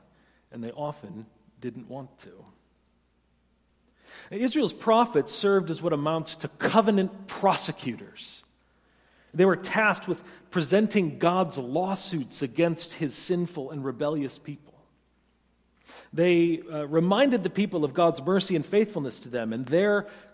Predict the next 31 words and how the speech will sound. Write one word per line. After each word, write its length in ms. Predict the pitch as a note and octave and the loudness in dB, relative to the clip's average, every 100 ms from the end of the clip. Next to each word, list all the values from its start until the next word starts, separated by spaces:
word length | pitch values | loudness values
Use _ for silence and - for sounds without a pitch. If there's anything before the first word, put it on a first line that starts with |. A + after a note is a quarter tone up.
| - | -8
covenant 500 | E3 A3 G#3 F#3 - - | 2 4 4 0 -2 -4
obligations 1040 | F3 F#3+ F3 E3 F3+ F#3+ - C#3 C#3 - | 0 2 2 4 4 4 0 -4 -4 -8
to 140 | - E3 | -2 0
him. 340 | E3 A#3 A2+ - - - _ _ _ _ _ _ _ _ _ _ _ _ _ _ _ _ | 2 2 0 -6 -18 -20 _ _ _ _ _ _ _ _ _ _ _ _ _ _ _ _
They 80 | B2+ | -8
warned 320 | B2+ D#3+ E3 | 0 2 2
the 80 | D3 | 0
people 400 | - E3+ D#3 A#2 | -2 -4 -4 -8
of 140 | - | -8
curses 840 | - F#3 F3 - G#2 G#2 - - - _ _ _ - | -4 -2 -2 -6 -12 -12 -16 -16 -20 _ _ _ -14
and 200 | A2+ G#2+ | -12 -8
judgment 560 | D3 E3 - - A2 _ _ | -6 -6 -10 -16 -20 _ _
that 260 | B2 - - | -12 -12 -10
they 100 | C#3 | -6
would 200 | C#3 A2+ | -4 -2
bring 200 | C3+ F#3 | 0 0
upon 280 | F3 D#3+ D3 | 0 0 0
themselves 340 | C3+ D#3 C#3+ | 0 2 2
if 80 | D3+ | 2
they 100 | F3 | 0
continued 640 | E3+ D#3 - A#3 G#3+ F3 | 2 0 4 4 2 2
in 100 | E3+ | 4
their 160 | E3 E3 | 4 4
rebellion. 560 | E3 E3+ F#3+ G3 G#2+ - - _ _ _ _ _ _ _ _ _ _ - | 2 0 -2 -6 -10 -18 -20 _ _ _ _ _ _ _ _ _ _ -12
And 100 | C3 | -12
they 40 | |
called 340 | - - F3+ F3 | -6 2 2 2
on 120 | D3 | -4
them 160 | C#3 | -10
to 120 | - C3+ | -10 -12
repent 580 | A#2+ - G#3 B2 - | -10 2 2 2 -6